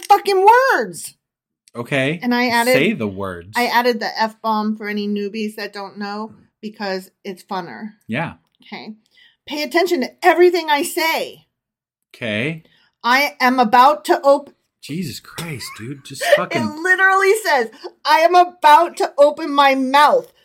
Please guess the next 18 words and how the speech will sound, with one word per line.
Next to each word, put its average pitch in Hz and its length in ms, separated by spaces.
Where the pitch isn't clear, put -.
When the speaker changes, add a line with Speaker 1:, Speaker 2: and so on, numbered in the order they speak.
Speaker 1:
My 262 300
words 311 580
are 277 220
on 294 300
the 254 120
tip 302 320
of 285 160
my 247 200
tongue." 262 560
Speaker 2:
Mm. 120 560
Speaker 1:
<laughs> - 20
"My 403 300
words 453 560
come 349 540
from 330 220
an 330 200
upright 277 540
heart. 294 440